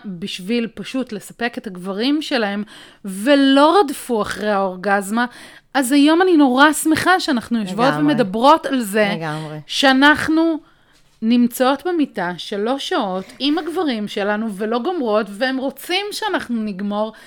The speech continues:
Speaker 1: והם נשארים שם בשבילנו. זה נורא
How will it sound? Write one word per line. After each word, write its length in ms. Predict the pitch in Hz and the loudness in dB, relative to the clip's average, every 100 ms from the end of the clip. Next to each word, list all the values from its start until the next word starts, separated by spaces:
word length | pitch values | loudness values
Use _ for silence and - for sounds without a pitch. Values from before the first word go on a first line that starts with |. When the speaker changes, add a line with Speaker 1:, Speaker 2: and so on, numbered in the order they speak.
| - _ | -20 _
Speaker 1:
והם 320 | 202 269 320 339 359 | -4 0 0 0 -4
נשארים 520 | - 339 240 208 208 | -4 -4 -2 -4 -6
שם 300 | - 233 233 | -6 -4 -4
בשבילנו. 800 | 240 - 247 277 381 415 262 175 - - - - | -6 -6 -2 0 0 0 -2 -4 -10 -20 -20 -12
זה 280 | 196 196 302 | -6 2 2
נורא 500 | 330 311 202 185 | 2 0 0 0